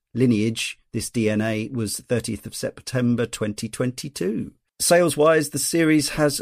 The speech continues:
sold over three hundred and fifty million copies across more formats than we can possibly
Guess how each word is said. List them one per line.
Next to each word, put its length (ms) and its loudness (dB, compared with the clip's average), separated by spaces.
sold 720 4
over 300 4
three 360 0
hundred 320 0
and 120 2
fifty 460 0
million 400 2
copies 560 -4
across 540 -4
more 240 4
formats 500 -2
than 140 -6
we 80 -6
can 160 -10
possibly 640 -10